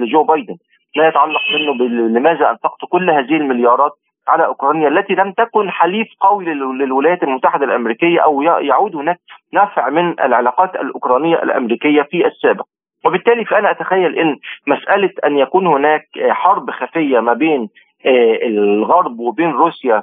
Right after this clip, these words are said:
طبعًا ممثل في الجانب الأوكراني كأحد، كالأرض ال-، المحروقة كما يقال، أو الأرض التي يتم من خلالها استخدامها لإحداث هذه الحرب. أتخيل أن كل هذه الأمور أدت إلى إطالة أمد الحرب وعدم فاعلية أي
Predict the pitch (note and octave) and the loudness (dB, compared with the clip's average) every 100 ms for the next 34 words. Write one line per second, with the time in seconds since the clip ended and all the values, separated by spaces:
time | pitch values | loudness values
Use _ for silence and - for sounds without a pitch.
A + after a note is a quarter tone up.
0 | - B2+ B2+ C3 C#3+ F3+ - B2+ G#2+ D#3+ | 0 0 0 0 0 -2 -2 -6 -4 -6
1 | D3+ A2 G#2+ D3+ B2 A2+ A#2 B2 C#3+ C3 | -4 -2 0 0 0 -2 -2 2 2 0
2 | A#2 - C3 A#2+ C#3+ - - B2+ A#2 D#3+ | -6 -2 0 2 0 -2 -6 -6 0 0
3 | C#3 G2+ - A#2+ A2 G2+ G#2+ G#2 G2+ - | 0 -6 -8 -6 -6 -4 -2 0 -2 -4
4 | _ _ - B2+ A#2+ E3+ F3+ C#3 D#3 C#3 | _ _ -2 0 0 0 0 -2 0 0
5 | A#2+ A#2 D#3 D#3 B2 C3 - D#3+ C#3+ C3+ | 0 2 2 0 -2 -4 0 0 -2 -6
6 | D3 C#3 B2 F3+ D3+ B2 A#2 B2 C#3+ C3 | -4 -4 -2 0 2 0 -2 2 2 2
7 | A#2 F#2+ - A#2+ A#2 D3 C3 A2+ C#3 D3+ | 0 -2 -6 -6 0 0 2 0 2 0
8 | A#2 _ _ - A2 D3+ D3 C#3+ A#2 D#3 | -2 _ _ -6 0 0 0 -2 0 0
9 | A#2 F3 F3+ D#3+ - G3+ G#3+ E3 C#3+ - | 0 0 0 -2 -2 0 0 -2 -4 -2
10 | G3+ F3 C3+ F3+ - C#3 E3+ - F3+ E3 | 0 0 0 -2 -2 0 0 0 0 -2
11 | - D#3 D3+ A#2+ E3+ E3 - D3+ C3+ - | -2 0 0 0 0 -2 -2 -2 -2 -2
12 | F3 F#3 D#3 C#3 E3+ F#3 E3 - D3 A#2+ | 0 0 0 0 0 -4 -10 -8 -2 -2
13 | C3+ F3 F3+ - - _ F#3+ A3 G3 | 0 -2 -4 -8 -20 _ -2 0 -2